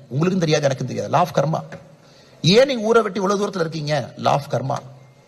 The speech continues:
நீங்க கெட்டதுன்னு ஒண்ணு நினைப்பீங்க, அது ஐந்தாண்டுகள் கழிச்சு பார்க்கும்போது உங்களுக்கு நடந்த பெரிய நல்லதே அதா தான் இருக்கும்.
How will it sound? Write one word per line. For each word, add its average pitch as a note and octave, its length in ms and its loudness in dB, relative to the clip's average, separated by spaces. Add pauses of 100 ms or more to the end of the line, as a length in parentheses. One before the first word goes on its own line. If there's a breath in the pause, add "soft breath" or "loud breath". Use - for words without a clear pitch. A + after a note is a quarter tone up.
(340 soft breath)
நீங்க E3 260 4
கெட்டதுன்னு A3+ 300 4
ஒண்ணு A#3+ 160 4
நினைப்பீங்க, D#3+ 640 -2
அது C3+ 260 2
ஐந்தாண்டுகள் G3 440 2
கழிச்சு E3 320 -4
பார்க்கும்போது D3 460 0
உங்களுக்கு D3 240 0
நடந்த E3 200 2
பெரிய D#3+ 240 2
நல்லதே D3 340 4
அதா C#3 280 6
தான் A#2+ 180 0
இருக்கும். - 200 -12